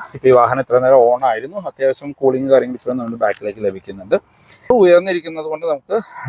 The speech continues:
ഹെഡ് റൂമിന് പ്രശ്നങ്ങളൊന്നും തന്നെ വരുന്നില്ല. നമ്മൾ നിവർന്നിരുന്ന പോലെ ഏകദേശം ഒരു ഏഴെട്ട് സെന്റിമീറ്ററിന്റെ ഹെഡ് റൂം നമുക്ക് ബാലൻസ് കാണാം. അത്യാവശ്യം വൈഡ് ആയിട്ടുള്ള ബാക്ക് സ്പേസ് ആണ്. പഞ്ച് ഇ വിയുടെ സേഫ്റ്റി ഫീച്ചേഴ്സിലേക്ക് വന്നു കഴിഞ്ഞാൽ ബേസ് വേരിയന്റ് തൊട്ടേ നമുക്ക് സിക്സ് എയർ ബാഗ് സ്റ്റാൻഡേർഡ് ആയിട്ട് വരുന്നുണ്ട്. എ ബി എസ്, സി ബി ഡി, ട്രാക്ഷൻ കൺട്രോൾ, ഹിൽ ഹോൾഡ്,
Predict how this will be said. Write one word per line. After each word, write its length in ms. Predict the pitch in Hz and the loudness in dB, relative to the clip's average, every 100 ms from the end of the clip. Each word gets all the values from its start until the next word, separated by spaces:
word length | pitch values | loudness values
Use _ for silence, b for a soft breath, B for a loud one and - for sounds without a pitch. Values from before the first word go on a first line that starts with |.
| 131 | 0
ഹെഡ് 160 | 156 165 | 0 4
റൂമിന് 240 | 214 180 | 2 2
പ്രശ്നങ്ങളൊന്നും 600 | - 143 - 123 123 123 | -2 -6 -6 -6 -4 -4
തന്നെ 120 | 117 110 | -4 -4
വരുന്നില്ല. 380 | 98 101 151 156 | -4 -8 -10 -8
നമ്മൾ 240 | 120 117 | -4 -2
നിവർന്നിരുന്ന 500 | 110 113 131 120 120 | 0 0 0 -2 -2
പോലെ 240 | 123 131 | -2 -4
ഏകദേശം 480 | 135 117 120 - 139 | -4 -4 -4 -6 -6
ഒരു 220 | 123 190 | -6 -2
ഏഴെട്ട് 300 | 135 123 113 | 0 0 -4
സെന്റിമീറ്ററിന്റെ 600 | 117 117 113 113 113 117 | -10 -8 -8 -10 -10 -2
ഹെഡ് 180 | 123 98 | 0 0
റൂം 100 | 110 | -6
നമുക്ക് 220 | 110 101 | -12 -14
ബാലൻസ് 440 | 110 101 95 95 98 | -6 -6 -6 -10 -6
കാണാം. 240 | 98 175 B B B B - | -2 -2 B B B B -2
അത്യാവശ്യം 360 | 131 127 151 | 2 2 2
വൈഡ് 260 | 120 117 139 | 2 2 2
ആയിട്ടുള്ള 340 | 131 110 120 | 0 0 -6
ബാക്ക് 260 | 151 110 - | -6 -6 -8
സ്പേസ് 300 | - 104 110 | -14 -18 -18
ആണ്. 80 | 113 B - | -20 B -2
പഞ്ച് 240 | 185 247 254 | 2 2 2
ഇ 40 | |
വിയുടെ 220 | 165 147 | 0 -2
സേഫ്റ്റി 340 | 170 127 - 160 | -2 -2 -4 -10
ഫീച്ചേഴ്സിലേക്ക് 540 | 131 123 113 113 113 | -10 -10 -6 -6 -4
വന്നു 160 | 107 98 | -4 -4
കഴിഞ്ഞാൽ 180 | 110 | -6
ബേസ് 320 | 135 147 202 156 | 0 2 2 4
വേരിയന്റ് 240 | 127 127 | 2 2
തൊട്ടേ 180 | 120 123 | 0 -2
നമുക്ക് 200 | 113 110 | -6 -10
സിക്സ് 340 | - 156 - | -8 -4 2
എയർ 140 | 147 117 | 4 4
ബാഗ് 220 | 113 120 | 0 -2
സ്റ്റാൻഡേർഡ് 360 | - 101 104 | -4 -2 0
ആയിട്ട് 160 | 104 101 | 0 0
വരുന്നുണ്ട്. 460 | 98 92 92 151 - | -4 -6 -8 -8 -6
എ 120 | 113 | -6
ബി 140 | 113 113 | -8 -6
എസ്, 180 | 123 - | -6 -6
സി 100 | 110 | -10
ബി 160 | 110 | -8
ഡി, 100 | 113 | -4
ട്രാക്ഷൻ 400 | 117 98 - 131 | 0 0 0 -4
കൺട്രോൾ, 260 | 120 110 110 | -2 -2 -2
ഹിൽ 120 | 113 | -6
ഹോൾഡ്, 460 | 117 113 107 104 120 | -4 2 2 2 -2